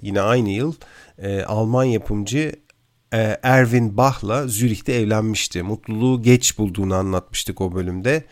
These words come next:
Altmışlarda ve yetmişlerde çok mutsuz bir evlilik yaptığından söz etmiştik ve kendini zor kurtarmıştı demiştik. E, geçen haftaki kaydımızı bitirdik. Birkaç saat sonra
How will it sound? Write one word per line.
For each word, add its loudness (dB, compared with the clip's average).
Altmışlarda -2
ve 0
yetmişlerde -4
çok -4
mutsuz -2
bir -2
evlilik -8
yaptığından -6
söz -6
etmiştik -8
ve -2
kendini -2
zor 2
kurtarmıştı -6
demiştik. -6
E, 0
geçen 4
haftaki -2
kaydımızı 2
bitirdik. 2
Birkaç -2
saat 2
sonra 0